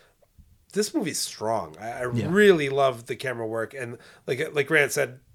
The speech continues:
Speaker 1: the editing is a big part of how it overall, how it looks and how it feels. Fo-, it's a, it's a strong four for me. I could even co-, be, co-,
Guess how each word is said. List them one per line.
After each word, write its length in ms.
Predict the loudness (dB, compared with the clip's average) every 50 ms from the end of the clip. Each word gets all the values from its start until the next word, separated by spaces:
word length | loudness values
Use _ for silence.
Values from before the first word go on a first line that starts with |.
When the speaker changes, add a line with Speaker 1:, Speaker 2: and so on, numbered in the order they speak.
| -20 -10
Speaker 1:
the 180 | -4 -2 0 2
editing 340 | 2 2 2 2 -2 -2 -2
is 100 | -2 -8
a 60 | -8
big 240 | -4 -4 -4 -4 -4
part 240 | -4 -4 -4 -2 -2
of 200 | -6 -8 -10 -16 _ _ _ _ _ _ _ _ _ -12
how 340 | -4 -2 -2 0 0 -2 -4 -8
it 240 | -12 -12 -12 -14 _ -14
overall, 520 | -12 -10 -10 -10 -10 -10 -8 -8 -8 -10 -8
how 220 | -8 -6 -6 -6 -6
it 80 | -8
looks 340 | -8 -6 -6 -6 -6 -8 -10
and 80 | -8 -8
how 100 | -10 -10
it 80 | -12 -14
feels. 400 | -12 -10 -10 -8 -10 -12 -14 -18 _ _ _ _ _ _ _ _ -20 _
Fo-, 260 | -18 -6 -6 -6 -6 -4
it's 200 | -8 -8 -6 -8
a, 40 | -8 -6 -6
it's 100 | -6 -4
a 60 | -4
strong 460 | -4 -4 0 4 6 6 6 6 2 -2
four 300 | -4 -4 -4 -4 -4 -6
for 140 | -8 -12
me. 140 | -12 -12 -10 -4
I 100 | -4 -2
could 140 | -2 -2 -2
even 220 | -2 -2 -2 -4 -4
co-, 100 | -8 -12 -14 -10
be, 140 | -10 -10 -10
co-, 260 | -10 _ -12 -10 -10